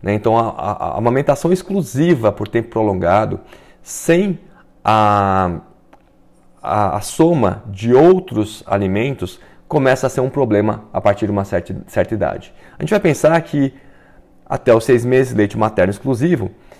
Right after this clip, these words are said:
e entre os seis meses e um ano é onde tem uma alimentação complementar, ou seja, o alimento vem pra complementar o que o leite oferece. A partir de um ano de idade, muda,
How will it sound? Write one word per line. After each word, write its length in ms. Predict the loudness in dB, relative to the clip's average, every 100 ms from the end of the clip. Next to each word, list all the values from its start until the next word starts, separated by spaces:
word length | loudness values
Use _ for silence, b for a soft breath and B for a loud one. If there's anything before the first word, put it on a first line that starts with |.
| b b
e 120 | 0 0
entre 220 | 0 -2
os 60 | -2
seis 220 | 0 2
meses 260 | 2 0
e 40 | 0
um 180 | 0 2
ano 380 | 2 0 -4 -6
é 100 | 0
onde 180 | 0 0
tem 100 | -4
uma 140 | 0
alimentação 680 | 2 2 2 0 -2 -2 -6
complementar, 840 | -4 -6 -2 -2 -2 -4 -4 -12 _ _
ou 140 | -4
seja, 420 | 0 0 0 -2 B B B B
o 80 | 4
alimento 340 | 4 2 0
vem 300 | 0 0 0
pra 220 | -2 -2
complementar 1000 | -2 -2 -4 0 0 0 -2 0 0 0 -6
o 100 | -12
que 140 | -4
o 40 | 2
leite 240 | 2 2
oferece. 520 | -4 -4 -6 -10 -20 -20 _ _ _ _ -20 _ _ -4
A 60 |
partir 240 | 0 2 4
de 80 |
um 40 | 4
ano 80 | 4
de 60 |
idade, 360 | 4 4 4 2
muda, 380 | 2 2 0